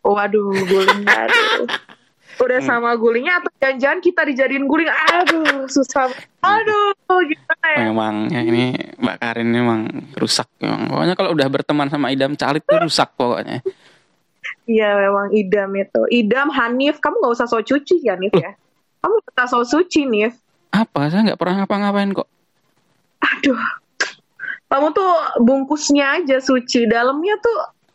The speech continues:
Speaker 1: sama aja kayak Idam Calit, tau nggak?
Speaker 2: Astagfirullahaladzim. Misal harus kayak
Speaker 1: Idam
Speaker 2: Cak Nun
Speaker 1: Calit
Speaker 2: apa?
Speaker 1: itu, si Idam Calit itu kemarin harusnya menang laptop loh.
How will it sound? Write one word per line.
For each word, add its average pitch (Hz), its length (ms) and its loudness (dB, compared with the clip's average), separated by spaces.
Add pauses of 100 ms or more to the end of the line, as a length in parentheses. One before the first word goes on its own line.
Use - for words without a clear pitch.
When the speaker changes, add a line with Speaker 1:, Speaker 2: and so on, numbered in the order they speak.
(500)
Speaker 1:
sama 381 320 0
aja 427 320 0
kayak 311 240 0
Idam 311 240 0
Calit, 339 480 -2
tau 285 160 0
nggak? 233 160 0
Speaker 2:
Astagfirullahaladzim. 104 1900 -4 (160)
Misal 104 320 -2
harus - 160 -2
kayak 233 240 0
Speaker 1:
Idam 440 240 0
Speaker 2:
Cak - 80 0
Nun - 80 -4
Speaker 1:
Calit - 160 -4
Speaker 2:
apa? - 160 -2
Speaker 1:
itu, 233 140 -2 (800)
si 196 160 0
Idam 220 240 0
Calit 208 240 0
itu 220 160 -2
kemarin 220 320 -2
harusnya 208 320 -2
menang 208 240 -2
laptop 202 480 -4
loh. 180 160 0